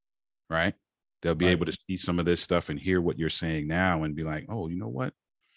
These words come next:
Speaker 1: Okay, that works for him. I see the kind of person that he is, and, oh, it's okay for me to make some decisions about my character and stick to it." And it worked for me. So I appreciate that.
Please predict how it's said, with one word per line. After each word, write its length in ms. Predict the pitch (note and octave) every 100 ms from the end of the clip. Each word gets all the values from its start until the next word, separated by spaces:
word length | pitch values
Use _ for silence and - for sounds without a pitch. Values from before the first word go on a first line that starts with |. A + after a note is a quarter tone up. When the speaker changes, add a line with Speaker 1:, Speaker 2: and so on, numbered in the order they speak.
| _ _ _ _ A#2+
Speaker 1:
Okay, 420 | - E2+ G2+ A#2 _ _ _ _
that 160 | F#2 G2+
works 260 | A2+ C#3 -
for 140 | D#2+
him. 180 | D2+ C#2+
I 60 |
see 180 | C#2+ G#2
the 80 | G2+
kind 240 | - G2+
of 80 | G2
person 360 | - G#2 G2+ G2
that 140 | G2
he 160 | G2 G2
is, 360 | G2 G2 F#2+
and, 180 | D#2 D2+ - _ _ _ _ _ A2
oh, 160 | A2+
it's 140 | F#2+ -
okay 300 | C3 D#3 D#3
for 140 | A#2
me 120 | G#2+
to 80 | F#2
make 220 | F2+ F2+
some 160 | - E2
decisions 460 | D#2 - F2 D#2 D#2
about 260 | D2+ D#2
my 120 | C#2+ C#2+
character 680 | - D#2+ D#2 - C#2+ C#2+ _ _ -
and 120 | D#2+
stick 340 | - G2 -
to 240 | - E2+ D2
it." 80 | - _ _ _ _ _ _ _ _ -
And 180 | F2 E2+
it 80 |
worked 260 | D2 F#2 -
for 140 | -
me. 200 | C#2 - _ _ _ _ -
So 100 | E2+
I 40 | D#2+
appreciate 440 | - F2 D#2 C2+
that. 140 | C#2+